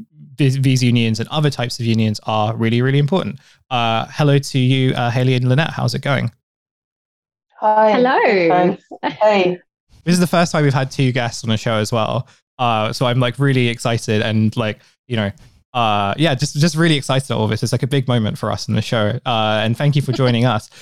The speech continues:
Speaker 1: Um, I guess, like, to begin with, uh, for people who don't know what the Yoga Teachers Union is or how it's set up, I'd love to learn more,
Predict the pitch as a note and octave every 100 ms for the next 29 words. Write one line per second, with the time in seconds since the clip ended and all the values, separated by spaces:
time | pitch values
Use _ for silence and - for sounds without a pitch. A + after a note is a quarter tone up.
0 | - - _ - G#3 A3 G#3+ A#3 E4 F4
1 | C4 G3 F3+ F3 F3+ A#2+ - - _ C3
2 | B2+ B2+ C#3+ F3 E3+ D#3 C#3 - C#3 B2+
3 | A#2+ D3 C#3 B2+ A#2+ B2+ B2 A#2+ A#2 -
4 | - - A2 A#2 A2 G#2+ - B2+ A2 -
5 | - - B2 G#2+ B2+ A2 G#2+ - A#2 A2+
6 | A#2 C#3 D#3 D#3 C#3 B2 A#2+ A2+ A2+